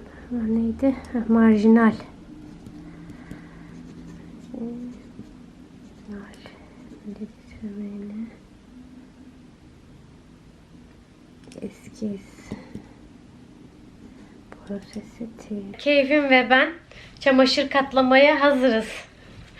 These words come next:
Çok bir şey yok zaten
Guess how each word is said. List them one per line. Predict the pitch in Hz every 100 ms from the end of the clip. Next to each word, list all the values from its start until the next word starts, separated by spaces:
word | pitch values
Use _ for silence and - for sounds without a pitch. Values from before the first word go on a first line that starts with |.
| - - - - - - - - - - - - - - - -
Çok | - 254 -
bir |
şey | 247 262 233
yok | 233 226
zaten | - 233 214 220 262 262